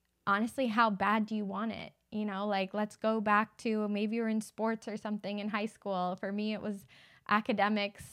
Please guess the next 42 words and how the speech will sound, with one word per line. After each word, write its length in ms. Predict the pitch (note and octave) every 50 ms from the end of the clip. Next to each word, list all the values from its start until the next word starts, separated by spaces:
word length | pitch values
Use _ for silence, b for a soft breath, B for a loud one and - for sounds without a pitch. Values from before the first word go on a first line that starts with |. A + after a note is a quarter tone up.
| - -
Like, 280 | A3 F#3+ G3 F#3+ F#3+ - -
I 100 | G#3 G#3
just, 260 | G3 G#3+ G#3 G3+ - -
I 140 | - G3 G3
wanted 560 | G3 F#3+ F#3 F#3+ G3 G3 G3+ A3 A3 G#3+ G#3
so 300 | - - - - A#3 A#3+
badly 520 | G#3+ A3 A3 A#3 A#3+ G3+ - - A#1 B1 -
to 100 | - B3
do 200 | G#3 G#3 A3+ A3+
well. 400 | G#3+ A3 C4 D4 B3 - - - A#2
And 120 | G#3 A#3 A3+
so 140 | - A#3+
I 120 | A#3 A#3 A3+
did 480 | G#3+ B3 A#3+ A#3+ A3+ G#3 G3 G3+ G3
whatever 440 | G#3+ A#3 A#3 A#3 A#3 A#3 A3+ A#3 A3+
it 200 | A3+ G#3 - - - -
took 380 | - - C#4+ A#3+ - - -
in 160 | - - A3 A3
order 260 | G#3+ G#3+ G#3 G#3 G#3
to 240 | G#3 - - G#3+ G3
reach 400 | G3+ G3+ A3 A#3 - - - -
the 100 | A3 G#3+
goals 320 | G3 G3+ G3+ G#3 G3+ G3+
I 120 | F3+ F#3+
set 280 | G3+ - - A3 - _
for 100 | - G#3+
myself. 560 | - - - - A3+ - A3 - - - G#3+ _ _ B B B B B B B B B B B B
And 440 | - A3 G#3+ G3+ G3 G3+ G3+ G3 F#3+ b b b b b b _ _ _ _ _ _ _ _ _ -
now 320 | A3+ A3+ A#3+ A#3 A#3+ C4
it's 160 | C#4 C4+ -
no 160 | C#4 C#4 C4+
different. 500 | B3+ A3 G#3+ A#3+ - - - - - - - -
You 140 | A#3 B3
can 180 | A#3 - C#4+ C#4
have 240 | A#3+ C#4 C4+ C4+ B3 -
everything 580 | - A3+ A#3 B3+ C#4+ C#4+ C4+ - C#4+ C4 B3+ B3+
you 120 | B3 A3
want, 360 | G#3 G3 A3 A3+ G#3+ - -
everything 480 | G#3+ G#3 G#3+ A#3 A#3 A3 - A#3 A3+ A3+
you 120 | A3 G#3+
dream 400 | G3 F#3+ - F3 G3+ G#3 G#3+ G#3
of, 280 | G3 F#3 E3+ F#3 G3+